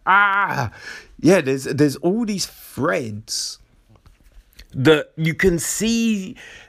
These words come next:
that, you know, when putting it together, they're like, "Oh, this will be clever. This will look bum, bum, bum, bum, bum." But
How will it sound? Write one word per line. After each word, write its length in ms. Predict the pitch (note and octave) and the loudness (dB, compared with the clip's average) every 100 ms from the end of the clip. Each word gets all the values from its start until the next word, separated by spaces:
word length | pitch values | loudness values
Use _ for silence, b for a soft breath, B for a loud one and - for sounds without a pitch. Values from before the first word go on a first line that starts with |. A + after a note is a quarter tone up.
| - | -4
that, 340 | B2+ D#3 C#3 - | 2 2 0 -4
you 160 | D#3 D3 | 2 2
know, 160 | A#2 G#2 | 2 -4
when 480 | A#2 A2 C3+ D#3+ D#3 | -6 0 2 2 -2
putting 360 | - D#3+ C#3 | 0 0 2
it 140 | C3+ C3+ | -2 -4
together, 400 | A#2+ B2+ C#3 B2+ | -6 -4 -4 -2
they're 100 | A#2 | -2
like, 180 | A#2 - | -4 0
"Oh, 200 | D3+ C#3+ | 2 2
this 260 | B2 B2+ - | 0 -4 -2
will 80 | |
be 160 | A2+ A2+ | -2 -4
clever. 420 | - C3 A#2 F#2+ | -6 -6 -6 -6
This 300 | F2 C3 - | -2 -2 -2
will 120 | B2+ | -2
look 420 | A#2 A2+ - - - | 0 0 -2 -8 -8
bum, 140 | B2+ | -4
bum, 120 | A2 F#2+ | -4 -4
bum, 140 | G#2 | -4
bum, 160 | G2+ - | -4 2
bum." 300 | G3+ E3+ F#2 B B B B B B _ _ _ _ _ _ | 2 2 -2 B B B B B B _ _ _ _ _ _
But 280 | - G#3+ - | 2 2 0